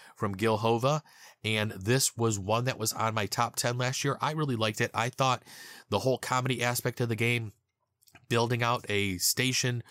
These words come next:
uh, with, you know, where you're programming the different programs and, you know, the shows that are going to be on network television, and just the spoofs that they did on all of the different shows that are, that have been out for years,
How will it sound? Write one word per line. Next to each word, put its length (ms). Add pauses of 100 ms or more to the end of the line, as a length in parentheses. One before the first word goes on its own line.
(240)
uh, 260
with, 300 (280)
you 100
know, 100
where 160
you're 120
programming 520
the 80
different 460
programs 720 (440)
and, 480
you 160
know, 100
the 100
shows 380
that 80
are 80
going 220
to 80
be 120
on 360
network 340
television, 560 (380)
and 340
just 320
the 80
spoofs 420
that 200
they 100
did 320
on 220
all 320
of 80
the 80
different 320
shows 380
that 140
are, 220 (340)
that 140
have 140
been 180
out 260
for 220
years, 580